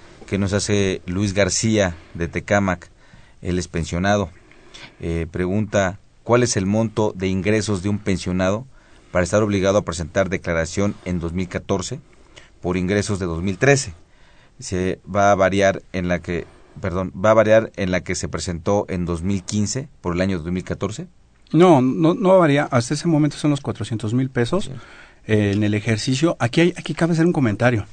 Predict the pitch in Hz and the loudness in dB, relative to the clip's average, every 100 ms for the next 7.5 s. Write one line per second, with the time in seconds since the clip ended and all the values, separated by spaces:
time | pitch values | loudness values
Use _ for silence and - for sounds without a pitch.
0 | - - - - - - 135 170 170 160 | -20 -18 -16 -16 -10 -4 0 0 2 2
1 | - - 151 147 - 123 135 151 - - | 0 -4 -2 -4 -2 -2 -2 -4 -10 -20
2 | - - - 110 107 131 135 135 151 135 | -20 -16 -6 -4 -4 0 0 0 -2 -2
3 | 151 196 175 - - - - 87 131 156 | -2 -2 -4 -8 -16 -20 -12 -10 -10 -12
4 | - - _ - - 113 120 123 117 127 | -20 -20 _ -12 -4 -2 0 2 4 4
5 | 190 - - - - - - - _ - | 4 0 -14 -20 -20 -20 -20 -20 _ -4
6 | 110 101 104 104 104 107 101 117 127 127 | -2 0 0 0 -2 -2 -4 -2 -2 -4
7 | 120 113 156 - | -6 -6 -6 -8